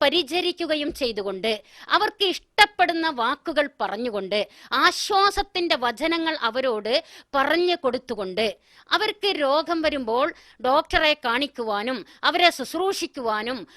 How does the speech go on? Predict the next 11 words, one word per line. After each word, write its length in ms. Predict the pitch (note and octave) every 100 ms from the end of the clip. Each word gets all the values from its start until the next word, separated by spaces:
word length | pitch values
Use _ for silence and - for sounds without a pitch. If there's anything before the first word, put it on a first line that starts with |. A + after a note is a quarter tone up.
| -
മുന്നിൽ 560 | C4+ E4 G4 G#4+ G#4+ F#4
നിന്നുകൊണ്ട്, 840 | D4 C4 G#3 G3+ G3 A#3 A3 _ _ D4+
അതുപോലെ 420 | E4+ F#4+ F#4+ G4 F4
തന്നെ 340 | D#4 C4 D#4+ - -
കാര്യങ്ങൾ 760 | - D#4 F4+ G4+ G4+ G4 G4+ - - A#3
ഗ്രഹിക്കാൻ 640 | D4 D4+ G4 - G#4 A4
കഴിയുന്ന 460 | - E4+ F#4 F4+ F4
അവസ്ഥയിലാണ് 920 | F4 C#4+ D4+ - F4 E4 D4+ D4 D#4
മാതാപിതാക്കൾ 640 | C4+ C#4 D#4+ C#4+ D4 C#4+
ഉള്ളത് 260 | B3+ B3+ A#3+
എങ്കിൽ 460 | A3+ G3 G#3+ A#3+